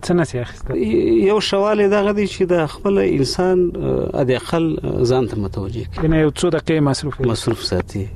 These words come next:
Speaker 2: او که چیرې موږ دا ریالستیک یو مطلب ته ولاړ شو، مثلاً دا د کابل غر، اسمایي غر زه همیشه وینم. زما دپاره عادي سوی دی، ممکن زه یې ون-، اوس یې ونه وینم قطعاً.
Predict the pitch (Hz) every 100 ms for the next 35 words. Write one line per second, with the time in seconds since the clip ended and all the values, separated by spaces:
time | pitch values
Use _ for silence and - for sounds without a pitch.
0 | - 117 117 135 - 180 160 170 156 147
1 | 135 131 120 - 185 - 131 120 113 101
2 | 98 120 - 131 - 107 107 98 - 107
3 | 113 151 147 139 127 131 135 160 156 147
4 | 151 135 - 143 151 143 139 131 117 -
5 | 127 113 104 - 131 120 147 151 135 151
6 | 147 113 110 151 143 120 131 131 123 120
7 | 151 147 151 170 156 156 - 147 139 165
8 | 165 107 90 101 - 151 131 - 95